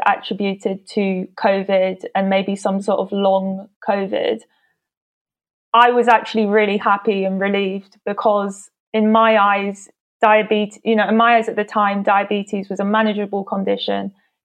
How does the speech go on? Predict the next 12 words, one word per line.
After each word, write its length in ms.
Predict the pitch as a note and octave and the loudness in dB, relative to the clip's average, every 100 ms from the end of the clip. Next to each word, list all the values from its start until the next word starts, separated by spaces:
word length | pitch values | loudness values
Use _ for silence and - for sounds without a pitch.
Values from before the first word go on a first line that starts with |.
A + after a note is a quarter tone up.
| - | -6
It 180 | - F#3+ | -4 -2
was 600 | G3 G3+ G3 F#3 - - _ _ _ _ _ _ _ _ _ _ _ _ | 0 0 -2 -8 -16 -20 _ _ _ _ _ _ _ _ _ _ _ _
something 500 | - A#3+ A3+ A#3 A3 | 2 2 2 0 2
that 140 | - | 0
people 400 | A#3+ G#3+ G#3+ G#3 | 0 0 0 2
live 240 | G#3+ G#3 | 2 2
with 260 | G#3+ G#3 G3+ - | 0 0 0 -2
and 100 | G3+ | -4
they 120 | G3+ | -4
cope 340 | - A#3 A3+ | 2 2 2
with. 320 | G#3+ G3+ G3+ G3+ _ _ _ _ _ _ | -2 -2 -4 -8 _ _ _ _ _ _
Whereas 540 | - A3 G#3+ G#3 G3+ | 2 4 4 2 -4